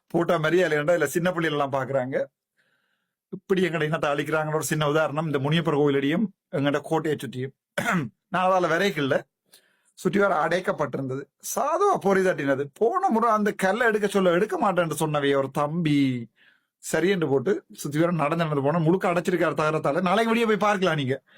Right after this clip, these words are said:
நாளைக்கு விடிய பெரிய வடியா மாம் சைக்கிள் போய் நின்று கத்தும். ஆனா நானே உங்களுக்கு முதலே சொல்றேன், சுத்தி வர போய் பார்த்தா எட்டி எட்டி பார்த்தா ஒண்ணும் தெரியல. உள்ளுக்குள்ள பெரிய, ஆ,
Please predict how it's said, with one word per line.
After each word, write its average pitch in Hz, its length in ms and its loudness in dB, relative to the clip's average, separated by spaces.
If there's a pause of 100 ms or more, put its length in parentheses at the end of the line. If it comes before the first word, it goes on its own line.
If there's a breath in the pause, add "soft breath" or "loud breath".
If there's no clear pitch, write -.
(260 soft breath)
நாளைக்கு 190 340 0
விடிய 202 320 4
பெரிய 190 240 2
வடியா 190 240 2
மாம் 180 240 0
சைக்கிள் 185 320 0
போய் 190 180 2
நின்று 175 180 0
கத்தும். 170 340 -2 (760)
ஆனா 160 160 0
நானே 170 220 0
உங்களுக்கு 160 260 2
முதலே 156 200 2
சொல்றேன், 143 340 -2 (320)
சுத்தி 196 200 -4
வர 220 120 4
போய் 190 140 2
பார்த்தா 196 220 0
எட்டி 208 180 0
எட்டி 226 140 2
பார்த்தா 196 240 0
ஒண்ணும் 220 200 2
தெரியல. 196 320 2
உள்ளுக்குள்ள 233 340 2
பெரிய, 208 260 2 (960 soft breath)
ஆ, 156 80 0